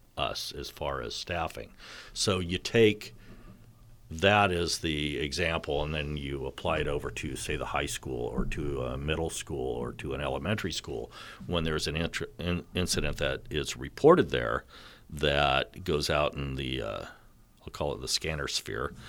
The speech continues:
it goes out there in the world, then different parents are contacting each other or relatives, and your kid goes to the school and this is going on. The natural instinct for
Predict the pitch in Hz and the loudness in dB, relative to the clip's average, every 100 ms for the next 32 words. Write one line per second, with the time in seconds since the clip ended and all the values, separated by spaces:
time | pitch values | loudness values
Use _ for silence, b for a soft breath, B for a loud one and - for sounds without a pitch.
0 | B - 78 98 90 87 90 87 82 78 | B 0 2 2 4 4 4 2 0 0
1 | 78 73 65 69 - B B B B 95 | 0 2 2 0 -4 B B B B 6
2 | 98 85 78 - - - 113 - 98 - | 6 6 -4 -12 -18 4 4 6 2 4
3 | 98 90 87 85 - 85 80 - 76 73 | 2 2 0 -2 -2 -2 0 2 0 0
4 | 76 71 69 - 98 101 95 92 87 85 | -2 -4 -4 0 4 6 6 6 6 4
5 | 69 67 87 87 82 80 76 73 - 73 | 0 -2 2 2 2 0 0 0 -2 -4
6 | 64 62 B B B - 80 - 87 80 | -4 -6 B B B -6 -4 -2 -4 0
7 | 80 78 - 69 58 - 101 98 92 87 | 0 -2 -4 -4 -2 -2 4 6 6 2
8 | 65 78 76 67 65 80 65 65 87 87 | 0 -2 -2 -2 -2 -4 -4 -2 2 4
9 | 82 78 - B B B - 78 69 69 | 2 0 -4 B B B -4 -2 -2 0
10 | 85 90 - 76 85 95 - 80 76 - | 2 2 2 -2 0 0 0 -2 -2 -2
11 | - - 76 73 69 65 | -2 -2 0 2 4 4